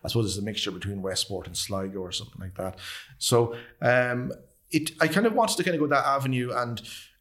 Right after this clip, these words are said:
I, I always loved, uh, crime, uh, films growing up. You know, uh, when I was a kid, and one particular film I always loved was The French Connection with Gene Hackman playing Popeye Doyle, and I always loved that character. And I kind of based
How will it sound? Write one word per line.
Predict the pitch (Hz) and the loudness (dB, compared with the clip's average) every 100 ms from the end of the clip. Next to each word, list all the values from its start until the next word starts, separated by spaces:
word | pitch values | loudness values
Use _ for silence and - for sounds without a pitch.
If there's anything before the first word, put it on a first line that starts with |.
| - | -2
I, | 135 131 | 0 4
I | 147 | 6
always | 151 170 151 117 101 | 8 8 6 4 0
loved, | 117 123 135 104 - - - 123 | 0 4 4 2 0 -2 0 0
uh, | 110 110 107 104 107 107 104 - _ _ | 0 0 -4 -6 -8 -10 -14 -18 _ _
crime, | - 123 120 117 107 107 104 107 117 | 0 4 4 2 -2 -2 -6 -8 -6
uh, | 101 95 | -6 -4
films | - 127 123 117 104 | 2 2 2 0 -2
growing | 113 110 110 | -2 -2 0
up. | 117 - - - | -2 -4 -16 -4
You | 117 | -2
know, | 110 113 117 104 - | 0 -2 -2 -6 -10
uh, | 107 98 | -10 -8
when | 110 | -4
I | |
was | 107 | -4
a | 107 | -4
kid, | - 117 117 | -2 0 0
and | 113 107 104 107 | -2 -2 0 2
one | 117 | 2
particular | 110 - 107 110 107 101 - | 2 -2 -2 -2 -2 -2 -4
film | 113 107 | -2 -2
I | 104 | -4
always | 104 107 | -4 -4
loved | 107 | -6
was | 101 | -8
The | 92 | -6
French | - 110 104 | -2 0 0
Connection | 107 104 104 107 101 | -2 -4 -2 -4 -4
with | 98 - - - - | -6 -10 -16 -20 -10
Gene | - 107 101 | 0 2 2
Hackman | 95 110 - 104 | 0 -2 -4 -6
playing | 101 107 101 | -4 -4 -6
Popeye | 95 107 107 98 | -2 -2 -2 -4
Doyle, | 104 101 104 104 | -4 -4 -6 -8
and | 98 107 | -4 -4
I | |
always | 107 107 | -4 -4
loved | 104 98 | -6 -6
that | 95 | -8
character. | - 101 101 101 98 - - - - | -6 -4 -4 -8 -10 -12 -14 -10 0
And | 123 | 2
I | |
kind | 120 160 | 2 2
of | 151 127 | 2 2
based | 131 135 - | 0 2 0